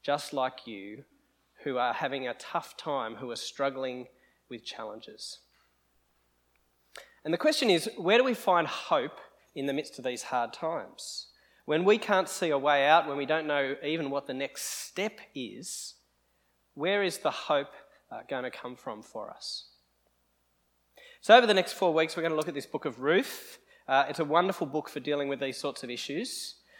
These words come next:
Uh, it's a very personal story, and it focuses on the lives of two women,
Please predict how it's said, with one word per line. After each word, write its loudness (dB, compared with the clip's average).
Uh, 2
it's -8
a -4
very 8
personal 0
story, 0
and 0
it -4
focuses 0
on 2
the 0
lives 4
of -8
two -4
women, -8